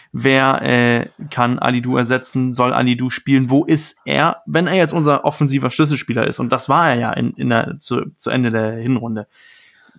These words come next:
Wer soll dann seine Lücke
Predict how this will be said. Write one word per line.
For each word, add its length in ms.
Wer 200
soll 180
dann 420
seine 420
Lücke 400